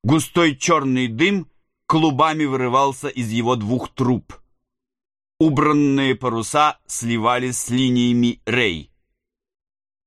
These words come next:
Он не нёс флага на гафеле. Расстояние не давало возможности различить цвета его вымпела, который развивался как тонкая лента.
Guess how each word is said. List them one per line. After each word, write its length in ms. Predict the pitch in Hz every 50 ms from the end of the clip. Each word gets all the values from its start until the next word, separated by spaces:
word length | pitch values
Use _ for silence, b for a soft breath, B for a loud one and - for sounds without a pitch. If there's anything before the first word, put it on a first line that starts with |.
| _ _ -
Он 340 | 156 180 208 208 202 202 208
не 140 | 214 220 208
нёс 320 | 202 196 180 156 135 -
флага 440 | - - 131 139 139 139 131 131 135
на 180 | 135 135 135 120
гафеле. 560 | 107 104 92 - - 95 85 82 80 80 - _ _ _ _ _ _ _ _ _ _ _ _ _ _ _ _ _ _ _
Расстояние 880 | - - 117 127 117 - - - 131 123 131 139 143 143 143 139 139 139
не 120 | 135 135
давало 360 | 127 135 127 131 135 131 127 127
возможности 880 | 127 123 110 120 123 123 120 113 120 113 - - 117 117 113 104 - _ _ _ _ -
различить 640 | - 135 143 117 131 135 123 - - 156 135 -
цвета 380 | - - 120 131 135 - 143 131
его 280 | 123 117 110 107 107 98
вымпела, 680 | 104 139 151 156 143 151 156 151 147 147 139 139 - _ _ _ _ _ _ _ _ _
который 460 | - 139 147 - 151 151 147 143 135
развивался 680 | 123 131 123 110 113 123 113 123 131 135 127 - 135 117
как 240 | - 120 107 - -
тонкая 540 | - 139 139 131 120 101 - 127 123 123
лента. 480 | 120 110 98 85 80 78 - - 76